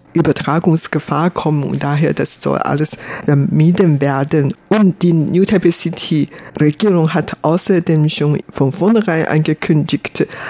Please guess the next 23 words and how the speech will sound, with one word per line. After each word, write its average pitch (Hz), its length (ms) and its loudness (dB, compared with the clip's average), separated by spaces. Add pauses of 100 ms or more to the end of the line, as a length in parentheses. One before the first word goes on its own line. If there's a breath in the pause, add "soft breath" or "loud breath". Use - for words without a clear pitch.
(220 loud breath)
alle 147 480 2
solche 147 400 0
Zeremonien 151 1000 2
in 143 280 2
dem 139 260 0
staatlichen 156 960 -2 (140 loud breath)
Urnenhalle 147 1080 2
oder 139 420 0
im 139 260 2 (200)
Soldatenfriedhof, - 2000 -2 (320 loud breath)
die 151 100 0
Termine 170 500 2
werden 156 460 0
verschoben 156 760 0
werden 143 340 0
und 139 220 -2
zwar 143 460 -4
auf 139 200 0 (160)
Herbst. - 600 -4 (300 loud breath)
Und 151 340 2
wenn 156 280 2
bis 196 360 0
Herbst - 580 -4